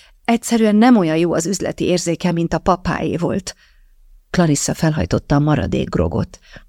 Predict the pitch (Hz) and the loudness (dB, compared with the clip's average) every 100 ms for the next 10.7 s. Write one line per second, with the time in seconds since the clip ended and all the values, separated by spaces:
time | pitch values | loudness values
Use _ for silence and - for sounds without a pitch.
0 | _ - - - - 185 - - 175 147 | _ -8 -6 -2 -2 -2 -6 -2 -2 0
1 | 147 156 165 156 156 147 - 90 - 160 | 0 0 2 0 2 0 0 -2 -2 -4
2 | - 58 - - - 147 175 - - - | -4 -8 -12 -10 -8 -6 -8 -14 -14 -4
3 | 190 185 262 277 240 220 214 - 202 185 | -4 0 -2 2 2 2 -2 0 0 0
4 | 240 277 277 220 190 120 104 101 131 - | 4 4 4 2 -2 -6 -4 -4 -6 -6
5 | - - 117 - 180 - - - - _ | -8 -8 -8 -8 -8 -14 -20 -20 -20 _
6 | _ - - 240 226 254 269 - 214 208 | _ -8 4 6 6 0 -2 0 0 2
7 | 190 196 - 214 214 - 320 - 214 208 | 2 2 0 -2 -2 0 0 0 0 2
8 | 220 202 190 180 190 - 147 170 220 220 | 2 0 0 0 0 0 -4 -2 -2 0
9 | 240 302 - - 214 196 180 175 190 - | 4 2 2 -4 -2 0 0 2 0 0
10 | 175 139 - - 113 113 | -4 -4 -6 -6 -6 -8